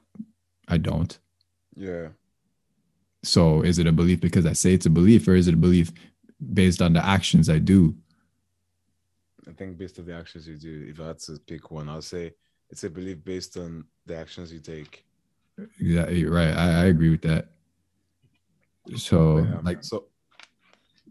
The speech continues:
Speaker 1: and then the steps you take to strengthen your belief.
Speaker 2: Yeah, facts.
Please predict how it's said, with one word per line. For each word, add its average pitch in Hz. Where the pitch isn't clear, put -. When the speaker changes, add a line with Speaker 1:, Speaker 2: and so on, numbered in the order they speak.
Speaker 1:
and 104
then 101
the 92
steps -
you 95
take 90
to 85
strengthen 87
your 80
belief. 95
Speaker 2:
Yeah, 110
facts. 110